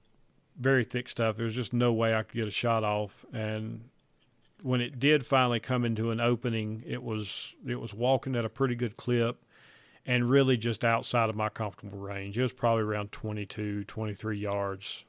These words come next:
guessing. Um, and I had the bow up, and I put tension on the string and just decided, "You know what? That's just not a shot I wanna take." So sat there and watched that one,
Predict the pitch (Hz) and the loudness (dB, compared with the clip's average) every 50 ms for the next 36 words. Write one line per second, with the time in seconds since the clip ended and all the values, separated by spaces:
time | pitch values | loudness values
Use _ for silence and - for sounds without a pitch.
0 | _ _ 113 104 117 107 101 - - 107 104 98 92 _ _ _ - - - - | _ _ -2 0 0 0 0 -2 -4 -8 -8 -10 -12 _ _ _ -20 -20 -20 -20
1 | - - - _ _ _ _ - 113 104 101 101 101 98 98 101 101 95 - - | -20 -20 -20 _ _ _ _ -6 -4 -2 0 0 0 -2 -4 -6 -10 -12 -14 -14
2 | - - 113 107 104 107 104 104 104 - - _ - - 120 131 131 131 165 170 | -8 -6 -2 -2 0 -2 -2 -4 -6 -10 -12 _ 0 4 6 6 6 6 6 4
3 | 156 147 135 117 127 135 131 131 127 123 127 127 123 123 - 110 107 117 131 - | 4 2 0 4 6 6 6 8 8 8 8 6 6 4 2 0 0 0 0 0
4 | - 147 139 - - - 131 127 120 - - 117 117 117 117 113 107 - - - | 0 -2 -4 -4 -4 -2 -2 -2 -2 -2 -4 -4 -2 -2 -2 -2 -4 -6 -4 -2
5 | 117 113 110 110 110 110 107 104 98 104 104 - - - - - 117 110 110 107 | 0 0 0 0 0 -2 -2 -2 -4 -4 -6 -6 -10 -10 -4 0 2 2 2 2
6 | 101 101 107 110 110 110 107 107 107 107 107 - _ _ - 113 107 101 - - | 0 -4 -4 -4 -2 -2 0 0 0 0 -2 -4 _ _ -6 -4 -4 -6 -8 -12
7 | - - - - - 110 - - - 117 104 101 98 98 - - 117 104 101 101 | -20 -20 -12 -8 -8 -8 -6 -4 -2 -2 0 0 -2 -4 -4 -2 -2 0 0 -2
8 | 101 104 107 107 110 - - 113 110 110 - - - - 113 110 110 120 - _ | -4 -4 -6 -8 -10 -10 -8 -8 -8 -8 -10 -12 -14 -12 -10 -10 -10 -12 -14 _
9 | - - - - - - - - - - - - - _ _ _ - - 160 151 | -20 -20 -20 -20 -20 -20 -20 -20 -20 -20 -20 -20 -20 _ _ _ 0 2 4 4
10 | - 151 139 127 120 123 131 131 - - 135 123 123 - 120 113 110 107 101 | 6 6 6 6 6 4 4 2 2 2 2 2 2 2 -2 -4 -6 -6 -8